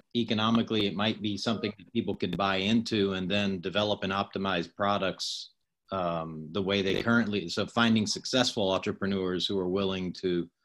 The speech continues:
adopt the technology and move forward is key, and then awareness of those types of products. So this is where in Dakar, you have some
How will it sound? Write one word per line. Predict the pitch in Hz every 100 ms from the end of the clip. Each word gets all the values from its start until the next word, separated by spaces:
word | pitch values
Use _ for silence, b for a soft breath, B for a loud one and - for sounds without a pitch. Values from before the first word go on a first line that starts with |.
| _ _ _ -
adopt | 101 101 92 -
the |
technology | - 104 98 90 90 82 95
and | 87
move | 90 85
forward | - 95 90 82
is | 76
key, | - 113 101 92
and | 92
then | 92
awareness | 90 98 104 104 101
of | 98 80
those | 92 95 87 -
types | 104 92 -
of | 95
products. | 101 92 78 -
So | 104
this | 104 104
is | 110
where | 101 101 92
in | 90
Dakar, | 87 87 113 107 95
you | 90 90
have | 98 95
some | - - 92 82